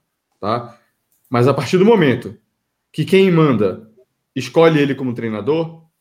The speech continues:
e quer ele como treinador, ou deixa ele como treinador,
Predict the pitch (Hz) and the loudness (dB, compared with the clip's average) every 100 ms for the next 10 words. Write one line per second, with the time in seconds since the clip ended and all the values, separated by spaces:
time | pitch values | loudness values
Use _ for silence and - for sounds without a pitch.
0 | _ _ _ _ 131 127 151 160 147 139 | _ _ _ _ -10 -2 0 2 2 0
1 | 123 123 117 117 107 127 156 139 127 120 | -2 -8 -10 -10 -8 -6 -4 -4 -4 0
2 | 151 165 160 123 147 131 120 107 107 107 | 0 0 0 0 0 -2 -6 -10 -8 -8
3 | 98 135 160 160 | -4 -4 -4 -8